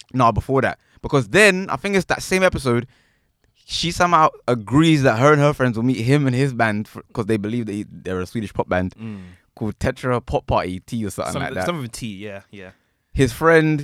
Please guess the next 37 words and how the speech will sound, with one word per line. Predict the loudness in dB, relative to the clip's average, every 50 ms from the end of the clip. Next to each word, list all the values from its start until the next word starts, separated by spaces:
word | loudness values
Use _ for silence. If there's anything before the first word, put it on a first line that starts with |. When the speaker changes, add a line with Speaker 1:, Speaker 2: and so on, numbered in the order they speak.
| -6 -8
Speaker 1:
he's | -6 -2 0 0
a | 2
bit | 4 4 4 4
more | 4 2 2 2
socially | 2 2 0 0 0 -2 -6 -6
savvy. | -2 0 0 2 2 0 -2 -2 -2 -4 -8 -10 -12
The, | -8 -4 0 0 2
um, | 2 2 0 0 -2 -4 -6 -8 -12 -16 -20 _ _ _
the, | -18 -18 -18 _ _ -20 -20 -20
what | -12 -8 -6 -6
is | -6 -6
it? | -8 -10
Not | -12 -12 -12
the | -12 -14
drummer. | -8 -4 -2 -2 -2 -4 -6 -10
The | -12 -14 -10
drummer's | -4 -4 -2 -2 -4 -6
a | -8
madman. | -12 -12 -10 -10 -10
Speaker 2:
The | -10
drummer | -10 -10 -8 -8 -8 -6 -8 -8 -8 -10
is | -10 -10 -8 -8 -10 -12 -14 -10 -6
Speaker 1:
He's | -4 -4 -4
a | -4
Speaker 2:
actually | -6 -4
Speaker 1:
pervert. | -4 -2 -2 -2 -4 -6 -8
Speaker 2:
insane. | -10 -12 -16 -20 _ _ -14
Speaker 1:
Yeah, | -12 -10
he's | -8 -10 -8
a | -8
pervert. | -8 -8 -8 -8 -12 -14 -18 _ _ _ _ _ _ _ _ _ _ _ _ -6
Um, | -4 -4 -4 -4
cool. | -4 -2 0 0
They | 2 4
go | 4 4 4
to | 2 0 -2
do, | 0 2 2 2 2 0